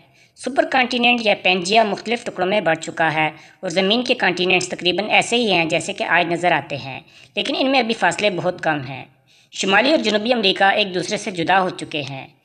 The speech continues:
अफ्रीका, ऑस्ट्रेलिया और न्यूजीलैंड की शक्लें तकरीबन वैसी ही हैं जैसी कि आज हैं। एशिया और यूरोप की शक्लें तब्दील होकर आज वाली बनना शुरू हो रही हैं।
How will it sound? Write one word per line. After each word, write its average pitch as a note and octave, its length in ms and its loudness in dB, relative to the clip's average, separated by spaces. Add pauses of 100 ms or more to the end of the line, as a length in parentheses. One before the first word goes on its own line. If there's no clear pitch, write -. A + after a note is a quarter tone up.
(280)
अफ्रीका, G3 540 2
ऑस्ट्रेलिया F#3 680 2
और F3+ 100 2
न्यूजीलैंड G3+ 440 2
की G3+ 80 -4
शक्लें E3 360 -2
तकरीबन E3+ 380 -2
वैसी F3+ 320 2
ही G3 60 0
हैं E3 220 0
जैसी E3 260 -4
कि G#3 140 -4 (120)
आज C#3+ 260 -2
हैं। C#3 140 -12 (560)
एशिया C#4+ 320 4
और C#4 100 6
यूरोप G#3 280 4
की G#3+ 120 -6
शक्लें F#3 320 0
तब्दील F3 320 0
होकर F#3 340 0
आज F3+ 180 2
वाली F3+ 260 2
बनना E3+ 320 0
शुरू E3+ 300 -2
हो D#3+ 180 -4
रही C#3+ 260 -6
हैं। C3 300 -18